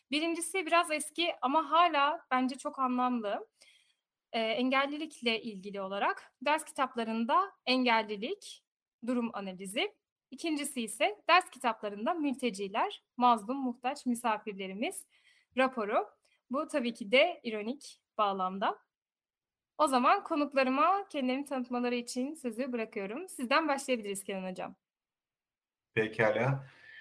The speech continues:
Speaker 2: Ee, Kenan Çayır ben. İstanbul Bilgi Üniversitesi'nde sosyoloji bölümünde öğretim üyesiyim. Aynı zamanda Sosyoloji ve Eğitim Araştırmaları Merkezi'nin de müdürüyüm.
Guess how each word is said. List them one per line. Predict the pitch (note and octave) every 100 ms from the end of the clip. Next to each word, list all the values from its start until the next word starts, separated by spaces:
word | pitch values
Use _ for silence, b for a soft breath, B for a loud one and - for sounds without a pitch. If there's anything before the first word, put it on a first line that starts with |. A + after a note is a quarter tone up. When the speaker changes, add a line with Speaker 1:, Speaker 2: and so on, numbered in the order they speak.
| B _
Speaker 2:
Ee, | A#2+ G#2+ G2+ G2+ G2 G2 G2+ G2 G2 F#2+
Kenan | - A#2 B2 C3+
Çayır | - C#3 D3 F2+
ben. | F#2+ G2+ C3+
İstanbul | B2 A#2+ - A2+ A2 A2
Bilgi | G2 G2
Üniversitesi'nde | G#2+ G2 F2 - F#2 - F#2+ F2
sosyoloji | - F#2 - G2 F#2 F#2
bölümünde | F#2 E2+ F2 E2 F#2
öğretim | F#2+ F2 E2 E2 - F2+
üyesiyim. | E2 E2 - F2 G#2+ C3+ - -
Aynı | G2+ G2
zamanda | F#2+ F#2+ F#2 F#2 A2
Sosyoloji | - F#2 - G2 F#2 G2
ve | G#2+ A2
Eğitim | G2 F#2 F2+ A2+
Araştırmaları | E2+ E2 - F2 E2+ E2+ F#2
Merkezi'nin | F2 E2+ - E2 F2 E2+
de | E2+
müdürüyüm. | F2 F2 D#2+ E2 -